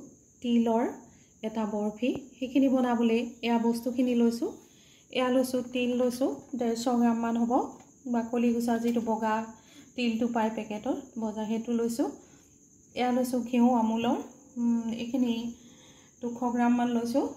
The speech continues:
এইখিনি মই জোখমতে ল'ম। এয়া লৈছোঁ চেনি একশ গ্ৰামমান হ'ব। এয়া মিল্ক পাউডাৰ লৈছোঁ এইটো কাপত,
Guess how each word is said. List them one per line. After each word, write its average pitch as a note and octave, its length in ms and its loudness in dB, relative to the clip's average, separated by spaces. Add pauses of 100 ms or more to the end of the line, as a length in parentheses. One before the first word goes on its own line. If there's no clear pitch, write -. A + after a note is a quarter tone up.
(120)
এইখিনি B3 280 -2
মই B3 180 2
জোখমতে A#3 480 -2
ল'ম। A#3 200 4 (2000)
এয়া A#3 220 2
লৈছোঁ A#3 340 4 (260)
চেনি B3+ 400 4 (1700)
একশ A3 220 -8 (100)
গ্ৰামমান A#3 380 4
হ'ব। A3+ 160 2 (680)
এয়া A#3+ 140 0
মিল্ক A#3+ 360 6
পাউডাৰ A#3+ 340 2
লৈছোঁ A#3 240 4
এইটো A#3+ 160 0
কাপত, B3 340 -2